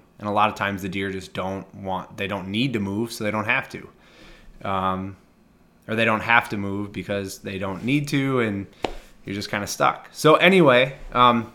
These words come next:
that's kinda how the late season been going. We're finally getting this cold weather. We got,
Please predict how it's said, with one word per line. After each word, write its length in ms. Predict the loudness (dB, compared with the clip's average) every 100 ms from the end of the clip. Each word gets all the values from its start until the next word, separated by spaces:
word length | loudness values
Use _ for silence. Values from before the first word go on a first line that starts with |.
| 4
that's 200 | 4 4
kinda 180 | 4
how 60 | 6
the 60 | 6
late 180 | 2
season 220 | 0 0 0
been 100 | 4
going. 220 | 4 4
We're 100 | 0
finally 420 | 4 4 4 2
getting 240 | 2 0
this 140 | -2 -2
cold 280 | 0 0 2
weather. 260 | 0 2
We 120 | 0
got, 360 | 2 4 2 -2